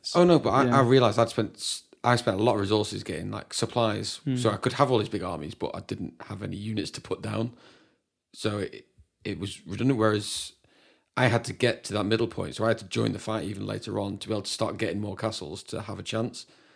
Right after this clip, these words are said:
Speaker 1: So we were scrapping at the bottom over <laughs> the, the ruins, basically. Whilst you were all had, I think there was about six castles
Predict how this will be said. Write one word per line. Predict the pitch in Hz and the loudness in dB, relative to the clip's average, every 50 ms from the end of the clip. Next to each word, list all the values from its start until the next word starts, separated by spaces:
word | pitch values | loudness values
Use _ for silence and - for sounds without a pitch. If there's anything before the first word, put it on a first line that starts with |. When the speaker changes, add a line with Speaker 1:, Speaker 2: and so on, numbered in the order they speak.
| _ _ - | _ _ -6
Speaker 1:
So | - 123 | 0 2
we | 131 127 | 4 4
were | 117 | 4
scrapping | - - 123 110 - 104 85 | 4 4 2 2 2 0 -6
at | |
the | 90 | -2
bottom | 92 123 113 78 82 95 | 0 0 0 0 -2 -4
over | 98 98 87 95 101 98 95 92 _ _ _ _ | -6 -6 -6 -6 -6 -6 -6 -8 _ _ _ _
<laughs> | _ _ _ _ - | _ _ _ _ -6
the, | - - - - | -6 -6 -6 -6
the | 185 - - - - | -12 -10 -6 -6 -4
ruins, | 110 139 127 127 113 113 104 98 107 123 | 2 4 4 6 4 4 -2 -4 -6 -6
basically. | - 101 107 101 - - 107 - - 73 67 - _ - - - - - - - - | -4 -2 -2 -2 -2 -2 -4 -4 -4 -8 -8 -10 _ -20 -20 -20 -20 -20 -10 -2 0
Whilst | 117 117 - 117 | 0 2 2 2
you | 117 117 107 101 - - - - | 2 2 2 0 -2 -8 -8 -2
were | - 110 107 107 | 2 2 2 2
all | - - 123 120 117 107 104 104 98 - | 2 2 4 6 6 6 6 4 0 -2
had, | - 107 104 - - - - - | -2 -4 -6 -6 -8 -16 -16 -16
I | - | -6
think | - - 160 | 0 0 2
there | - - | 2 2
was | 131 131 | 0 -2
about | 127 - - | -2 -6 -4
six | - - - - 143 123 - - - - - - - | -4 -4 -2 0 0 -2 -2 -4 -10 -12 -12 -12 -10
castles | - - 117 113 - - 62 64 67 - - | -6 -4 -4 -4 -4 -6 -8 -10 -10 -12 -12